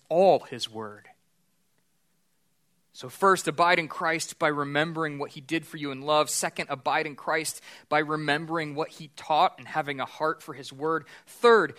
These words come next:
abide in Christ by obeying his commands. The clearest command that we have in this text is that you and I are to be engaged in business for the kingdom. So let me ask, are you engaged in business for your king?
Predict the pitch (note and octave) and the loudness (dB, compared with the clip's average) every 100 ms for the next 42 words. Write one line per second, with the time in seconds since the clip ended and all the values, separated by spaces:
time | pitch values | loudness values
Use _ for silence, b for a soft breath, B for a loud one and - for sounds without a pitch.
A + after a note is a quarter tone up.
0 | B - C#3+ - F#3 A3+ G#3+ F3 - G3 | B -6 -4 0 4 6 4 -2 -2 0
1 | F#3 E3 - - D#3 D3+ D3+ C3+ - F3+ | 2 0 -6 -2 -2 -2 -4 -6 -6 -2
2 | F#3+ G3+ F#3+ F#3+ F#3 - F#3 F3+ E3+ D#3+ | 2 4 2 0 -8 -8 0 2 2 0
3 | D#3 - _ D#3 C#3+ C#3+ D3 B2+ G#2 - | -4 -6 _ -10 -2 0 2 -2 -6 -8
4 | - B B - D3+ - A3+ C#4 C#4 - | -8 B B -8 -6 -2 2 4 4 2
5 | A3+ G#3 A3 G3+ F#3 F3 G3+ F3+ E3+ F3+ | 0 2 2 0 -4 2 2 2 0 -6
6 | - - F#3 - - D#3+ C3+ C#3+ C#3+ A3 | -4 0 0 -2 -6 -6 -4 -6 -6 -4
7 | G#3 F#3 F#3+ G3 D#3 D3+ D3 C3+ D3+ C#3 | -2 0 2 0 0 -2 -4 -6 -6 -6
8 | C3+ F3 F3+ D3+ E3 C#3 B2+ F3+ F#3 F#3+ | -2 2 2 0 -8 -12 -2 0 0 -2
9 | F3+ - - F3+ F3+ F#3 D#3 - - F#3+ | -4 -6 -6 -2 0 0 -4 -8 -2 0
10 | G3 D#3 G#2+ - _ _ _ b b b | 0 -2 -6 -10 _ _ _ b b b
11 | - E3 F#3 F#3 G#3 - - F3+ G#3+ G3+ | -6 0 2 6 6 4 -2 2 4 2
12 | G#3+ G3 F3 F3+ F#3+ F#3 F3 E3+ F3 F#3 | -2 -4 2 6 6 4 -2 -2 0 0
13 | F#3+ - F#3+ F#3 F#3 F3+ - A#3+ A3 A#2 | -4 -6 -2 -2 -2 -4 -2 -2 -2 -6